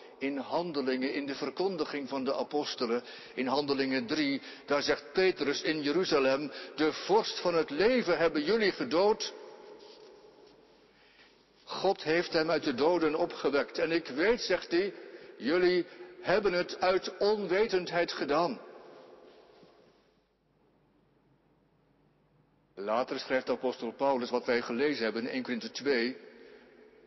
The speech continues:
dat het evangelie van Jezus de wijsheid van God is. Een wijsheid die verborgen was,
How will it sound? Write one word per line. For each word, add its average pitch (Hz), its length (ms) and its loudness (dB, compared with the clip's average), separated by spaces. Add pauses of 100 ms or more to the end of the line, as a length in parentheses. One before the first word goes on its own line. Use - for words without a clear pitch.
(800)
dat 131 140 -2
het 139 100 -4
evangelie 147 760 0
van 139 300 0
Jezus 151 600 -2 (800)
de 120 140 -2
wijsheid 151 600 2
van 131 260 0
God - 420 -4
is. - 400 -4
Een 131 240 -4
wijsheid 151 520 0
die 135 120 -2
verborgen 139 640 -2
was, 151 320 0